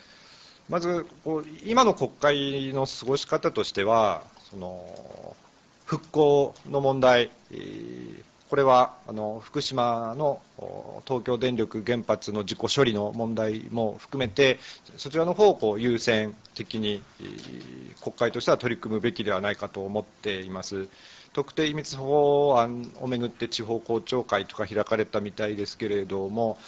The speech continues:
あの、まあ、同じ福島でやるなら、その原発事故収束の方が喫緊の課題だと思いますし、また岩手の方にも来て、こう、復興について、あの、国会がもっと、こう、踏み込んで、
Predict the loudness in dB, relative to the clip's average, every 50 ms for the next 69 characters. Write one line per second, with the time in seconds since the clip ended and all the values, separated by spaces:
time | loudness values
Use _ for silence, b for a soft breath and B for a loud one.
0 | B B B B -8 -8 -8 -8 -10 -14 -14 -14 -14 -14 -16 -16 -16 -16 -18 -18
1 | -16 -16 -18 -18 -20 _ _ _ _ _ _ -4 0 2 4 4 4 4 2 2
2 | 0 2 2 2 2 4 4 6 6 4 4 2 4 4 4 2 2 0 0 0
3 | -2 -4 -4 -8 -12 -12 -12 -12 -12 -12 -12 -10 -8 -8 -8 -8 -8 -10 -6 0
4 | 0 0 2 2 0 -2 0 0 -6 -6 -4 -2 -2 -2 0 0 -2 -2 0 -2
5 | -4 -2 -2 -2 -2 -4 -6 -8 0 2 2 4 4 4 2 2 -4 -12 -16 -18
6 | -16 -8 -4 -2 -2 -2 0 0 0 0 2 0 0 -2 -4 -4 -4 -4 -4 -4
7 | -4 -6 -6 -8 -6 -4 -4 -4 -4 -6 -6 2 6 6 6 6 6 B B B
8 | B 2 2 2 4 2 0 -2 0 -2 -2 -2 0 0 -2 -2 -4 -6 -10 _
9 | _ -14 -4 -2 0 0 2 2 0 0 0 -4 -8 -8 -8 -4 -2 0 0 0
10 | 0 -2 -4 -6 -6 -2 -4 -4 0 0 0 0 0 B B B B B B -6
11 | -6 -6 -6 -12 -14 -14 -14 -14 -14 -16 -16 -16 -12 -2 2 4 4 4 2 0
12 | -2 -2 -4 -4 -10 -4 -2 -2 -2 -2 -2 -4 -4 -2 0 0 0 0 2 0
13 | 0 -2